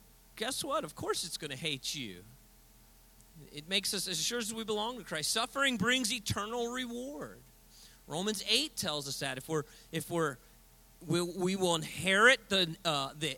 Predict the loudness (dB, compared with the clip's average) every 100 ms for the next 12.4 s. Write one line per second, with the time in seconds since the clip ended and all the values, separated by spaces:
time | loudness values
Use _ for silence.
0 | -4 -4 0 4 6 4 0 -6 -4 -4
1 | -2 -2 0 -2 0 -2 0 0 2 2
2 | 2 2 2 2 2 0 -2 -2 2 4
3 | 2 -2 -4 -4 -4 -6 -10 -12 -14 -16
4 | -20 -20 -20 -20 -8 -2 2 2 2 0
5 | 4 4 6 2 4 2 2 0 0 0
6 | 0 -2 -2 0 2 2 0 -4 0 0
7 | 2 0 0 -4 -8 -4 -2 0 -2 -4
8 | -6 -6 -6 -8 -10 -12 -10 -8 -8 -6
9 | -8 -12 -20 -12 -8 -6 -4 0 0 0
10 | -2 -2 0 -2 0 -2 -2 0 -2 2
11 | 0 2 0 -2 -4 -4 -4 -6 -8 -14
12 | -14 -6 -6